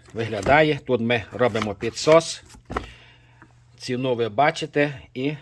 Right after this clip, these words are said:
знижки, відповідно, надаються. Аналогічний варіант, але вже йде у чемоданчику і вже з манометром. Тут у нас, зверніть увагу, є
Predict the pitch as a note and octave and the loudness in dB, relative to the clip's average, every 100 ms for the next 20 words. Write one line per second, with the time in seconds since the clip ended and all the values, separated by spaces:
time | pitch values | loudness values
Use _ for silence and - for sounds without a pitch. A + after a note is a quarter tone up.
0 | - G2+ B2+ C#3 - C3 B2+ - G2+ - | -14 -8 -6 -6 -6 -8 -8 -12 -12 -8
1 | G#2+ B2+ B2+ A#2+ A#2 G#2+ G#2+ F#2+ - F2+ | -4 -4 -2 -4 -6 -6 -8 -10 -12 -18
2 | D#2 - - - - - _ - C3 C3+ | -20 -20 -20 -20 -20 -20 _ -6 -4 -2
3 | C#3+ C#3 C#3 C3 C3+ C#3 C3+ A#2 A#2+ B2 | -4 -6 -6 -4 -2 0 -2 -2 -2 -4
4 | A#2+ B2+ A2+ B2 A#2 B2+ A#2 B2+ A#2 F#2 | -2 -2 0 -2 -2 -6 -6 -6 -8 -8
5 | G#2 F2+ F#2+ B2 - E3 F3+ - _ - | -10 -10 -10 -10 2 2 2 -4 _ -10
6 | A2 G#2+ G2+ C#3 A#2+ A#2 D3+ G#2+ F2+ F2+ | -8 -8 0 2 2 0 -2 -2 -6 -10
7 | G2 - E3 G3 - - _ - A#2 C3 | -6 2 2 2 -4 -20 _ -4 -2 0
8 | B2+ A#2+ A2 A#2 A#2 A2+ G#2+ A2 A2 G#2 | 0 0 -2 -2 -2 -4 -4 -2 -2 -2
9 | F#2+ - _ _ _ _ _ - G#2+ A2 | -8 -14 _ _ _ _ _ -16 -6 -4
10 | A2 | -2